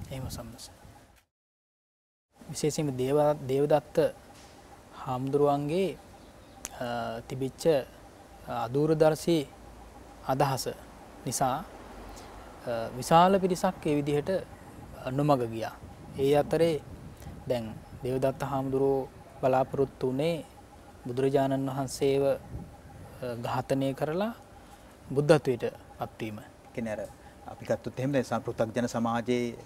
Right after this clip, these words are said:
Speaker 2: අපි හිතමුකෝ, අ, බලේ ඉන්න රජ කෙනෙක්ව ඝාතනය කළා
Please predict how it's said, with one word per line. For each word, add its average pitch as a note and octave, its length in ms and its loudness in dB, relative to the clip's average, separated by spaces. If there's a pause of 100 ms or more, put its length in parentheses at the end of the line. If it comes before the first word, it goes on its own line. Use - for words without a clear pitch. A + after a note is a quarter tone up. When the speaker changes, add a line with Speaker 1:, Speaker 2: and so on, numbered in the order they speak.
(180)
Speaker 2:
අපි G#2 180 -10
හිතමුකෝ, A2+ 680 -2 (440)
අ, - 480 -4 (260)
බලේ A#2+ 440 4
ඉන්න B2 280 -2
රජ G#2 240 -4
කෙනෙක්ව B2 460 -2 (140)
ඝාතනය B2+ 520 0
කළා D3+ 540 -4